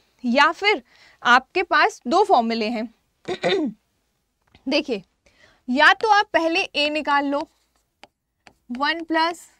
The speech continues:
R by hundred to the power T, और फिर आप सीआई निकाल लो A minus P करके। एक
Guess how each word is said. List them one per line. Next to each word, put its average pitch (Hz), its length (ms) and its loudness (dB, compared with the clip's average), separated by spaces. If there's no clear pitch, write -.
R 277 280 0
by 277 220 -2
hundred 277 520 -2
to 294 100 -6
the 302 140 -4
power 247 280 -2
T, 220 120 -4
और 320 120 0
फिर 440 240 0
आप 370 160 2
सीआई 302 420 -2
निकाल 302 340 -4
लो 269 240 -6
A 311 180 -2
minus 262 580 -4
P 285 140 -2
करके। 196 380 -12
एक 359 160 0